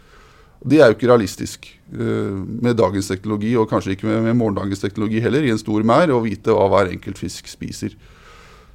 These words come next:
Så vi har funnet fram til metoder hvor vi i stedet for å se på, vi bruker isotop, det som kalles for isotopprofilering. Da kan vi måle hvor fort fisken tar opp,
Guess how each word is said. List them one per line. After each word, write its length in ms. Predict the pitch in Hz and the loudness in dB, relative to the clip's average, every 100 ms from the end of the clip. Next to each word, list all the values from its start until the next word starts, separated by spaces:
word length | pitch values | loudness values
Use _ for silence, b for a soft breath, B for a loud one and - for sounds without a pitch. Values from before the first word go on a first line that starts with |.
| - | -18
Så 160 | - 127 | -4 4
vi 80 | 143 | 4
har 80 | |
funnet 240 | 160 131 92 | 4 0 0
fram 220 | 113 123 | -2 0
til 160 | 143 143 | 0 -2
metoder 400 | 143 127 117 220 | -2 -2 0 0
hvor 160 | 160 | 2
vi 220 | 135 139 135 | 2 0 -2
i 200 | - 131 | -6 0
stedet 200 | 117 101 | 0 2
for 160 | 139 | -2
å 0 | |
se 160 | - 107 82 | 0 -2 -4
på, 200 | - 127 143 | -2 2 2
vi 160 | 131 123 | 2 -2
bruker 180 | 107 110 | -2 -4
isotop, 480 | 123 120 - 104 - _ - - - | -4 -6 -4 -6 -8 _ -20 -20 -14
det 80 | 117 | -8
som 80 | |
kalles 160 | - 104 | -6 -6
for 80 | 110 | -6
isotopprofilering. 800 | 113 - 104 - 110 113 123 196 | -8 -6 -8 -6 -4 2 2 2
Da 120 | 127 | -2
kan 80 | 123 | -2
vi 80 | 127 | 0
måle 400 | 135 120 95 120 | 0 0 0 -2
hvor 240 | 101 110 | -2 -4
fort 480 | 113 - 117 - - | -4 -8 -10 -10 -18
fisken 480 | - 107 - 117 131 | -10 -10 -8 -6 -6
tar 400 | - 131 110 139 | -4 -2 0 0
opp, 320 | 165 - - | -2 -4 -20